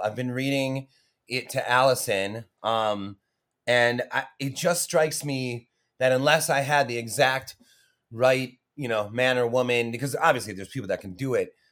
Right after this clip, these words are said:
but unless I had the exact right one to do this one, I think this one's probably on me. And so that I'm going to get on eventually. But for now, there's a thousand copies available through Earthling. And the book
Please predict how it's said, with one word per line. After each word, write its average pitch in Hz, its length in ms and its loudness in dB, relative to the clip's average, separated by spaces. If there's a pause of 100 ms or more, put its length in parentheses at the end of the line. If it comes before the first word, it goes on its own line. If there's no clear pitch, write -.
(120)
but 131 80 0
unless 151 260 2
I 131 80 2
had 135 220 4
the 117 60 -4
exact 123 380 0
right 117 160 2
one 117 200 -2
to 110 60 -4
do 120 180 -6
this 139 200 -6
one, 139 240 -2
I 120 60 -2
think 127 320 -4
this 123 180 -8
one's 110 180 -6
probably 92 440 -2
on 85 220 -4
me. 82 300 -8 (300)
And 110 420 2 (180)
so - 320 2 (140)
that 143 360 4
I'm 143 120 2
going 135 220 2
to 123 120 -10
get 113 120 0
on 104 160 2
eventually. 101 640 -2
But 98 220 0 (240)
for 147 100 2
now, 202 300 4 (360)
there's 123 140 -6
a 123 60 -10
thousand 139 340 2
copies 120 340 -2
available 101 440 0
through 98 220 -14
Earthling. 95 420 -4
And 107 280 -6
the 120 140 -6
book 214 320 -4